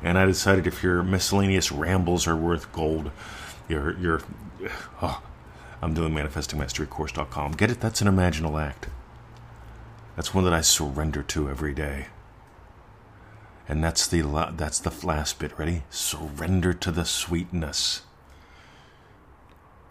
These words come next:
Don't chew this around forever. Surrender to the sweetness. They say, "Chew your food." I say, "Enjoy every morsel."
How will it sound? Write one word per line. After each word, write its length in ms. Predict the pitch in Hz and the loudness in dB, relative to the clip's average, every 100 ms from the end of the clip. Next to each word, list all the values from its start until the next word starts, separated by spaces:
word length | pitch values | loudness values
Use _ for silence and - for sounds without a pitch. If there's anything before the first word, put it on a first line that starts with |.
| - | -8
Don't 360 | 87 104 117 - | 0 0 0 -4
chew 300 | - 107 98 | 2 6 6
this 300 | 85 - 76 | 4 0 0
around 580 | 69 69 71 71 69 69 | -2 -4 -4 -4 -6 -8
forever. 640 | - 71 73 73 69 - - - - | -6 -4 -4 -6 -8 -12 -20 -20 -6
Surrender 760 | - - 76 71 80 85 82 | -2 0 -2 -4 -2 0 0
to 120 | 76 | -2
the 140 | 78 78 | -4 -4
sweetness. 960 | - - 78 78 - 78 69 - - - - - - - | -6 -8 -8 -10 -8 -10 -8 -8 -10 -14 -20 -20 -20 -8
They 120 | 95 | -2
say, 220 | 87 104 95 | 0 4 2
"Chew 260 | - 107 | 4 6
your 200 | 98 92 | 6 4
food." 460 | - 101 107 123 123 - - - - - | 2 4 4 4 -2 -10 -20 -20 -14 -4
I 80 | 90 | -2
say, 340 | - 80 71 | 0 -2 -2
"Enjoy 520 | 69 69 69 69 69 | -2 -4 -4 -6 -6
every 220 | 67 65 | -6 -6
morsel." 600 | 67 65 71 65 71 67 | -8 -6 -6 -6 -8 -8